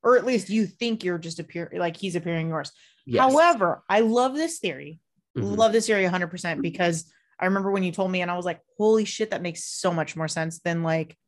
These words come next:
Speaker 1: your body died and your soul is just kind of floating around.
Speaker 2: Yeah.
Speaker 1: However, like, I do believe
Speaker 2: <clears throat>
Speaker 1: that can be an aspect. I do believe in, like, different,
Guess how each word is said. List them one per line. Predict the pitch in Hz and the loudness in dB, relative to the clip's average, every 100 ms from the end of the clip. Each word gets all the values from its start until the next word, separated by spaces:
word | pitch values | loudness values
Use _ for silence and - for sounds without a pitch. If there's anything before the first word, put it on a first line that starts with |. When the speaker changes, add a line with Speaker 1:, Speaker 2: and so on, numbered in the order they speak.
| - | -10
Speaker 1:
your | 175 175 | 0 2
body | 165 165 165 | 4 4 4
died | 165 160 160 | 2 2 2
and | 165 | -2
your | 160 | -4
soul | 156 160 156 | -4 -6 -6
is | |
just | 147 - | -8 -8
kind | 151 | -8
of | 147 | -6
floating | 160 156 156 | -4 -4 -4
around. | 156 135 | -6 -2
Speaker 2:
Yeah. | - | 0
Speaker 1:
However, | - 262 269 269 277 277 311 294 - | 4 4 6 6 6 4 2 0 0
like, | 190 185 - | 0 0 0
I | 214 | 0
do | 190 233 254 | 0 -2 0
believe | 226 220 208 214 196 - - 107 - | 0 -2 -2 -4 -6 -10 -10 -12 -16
Speaker 2:
<clears throat> | - _ _ 160 | -20 _ _ -2
Speaker 1:
that | 185 190 196 - - | 2 4 2 -2 -8
can | 214 202 208 | 0 0 0
be | 240 | -2
an | 240 | -4
aspect. | 170 160 - 151 151 - | -6 -8 -6 -6 -6 -2
I | 180 | -2
do | 175 202 | 0 -2
believe | 202 220 214 196 | 0 2 2 0
in, | 190 | -4
like, | 170 - | -6 -4
different, | 196 180 185 180 185 277 | -4 -4 -2 -2 -2 -4